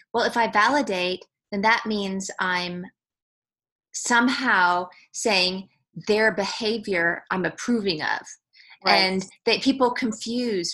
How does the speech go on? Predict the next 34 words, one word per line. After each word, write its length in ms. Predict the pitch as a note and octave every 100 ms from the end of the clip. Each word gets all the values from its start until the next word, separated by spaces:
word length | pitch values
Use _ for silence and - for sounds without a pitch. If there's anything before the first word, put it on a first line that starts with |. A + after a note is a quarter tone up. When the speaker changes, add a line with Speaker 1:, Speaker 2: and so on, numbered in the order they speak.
| A#3+
Speaker 1:
validation 800 | G#3 G3+ G3 F#3+ G3 G3+ A3 G#3
of 80 | G3
a 100 | F3+ - -
person 500 | A#3+ - D#4 E4 E4+ - - -
with 200 | A#3 F#3+
validating 640 | G#3 G3 G3+ F#3+ F#3 F3+
a 80 | F3
behavior. 880 | E3+ - - G#3 F#3 F3+ E3+ E3 F#2 -
Speaker 2:
Exactly. 640 | G#3 G3+ _ F3+ - - -
Speaker 1:
You 60 | A3+
can 140 | D#4
do 200 | A#3+ C4
one 280 | G#3+ G#3 A#3
without 320 | G#3 F#3+ F3+
the 160 | F#3 F3
other, 240 | E3+ -
right? 260 | E3 E3+ E3+ _
Speaker 2:
It's 120 | E4+ -
exactly 500 | D#4 A#3 C4 C#4 C#4
like 220 | B3+ B3 -
forgiveness. 640 | A#3+ A3 A3 G#3 G3 _ _ _
You 200 | A3+ C#4+
can 240 | - G4 F#4
Speaker 1:
Exactly. 140 | C4+ G#3+
Speaker 2:
forgive 160 | F3 E3+ - -
someone 640 | D#4 A#3+ G3 E3+ - A#3+ D3+ D3+ - - _ _ _ -
and 240 | A3+ A3+
not 200 | A3+ A#3+ -
be 160 | A#3+
okay 300 | A#3 - B3+
with 160 | A3+ A3+
what 180 | G#3 G3
they 140 | G3
did. 320 | G3 A3 F3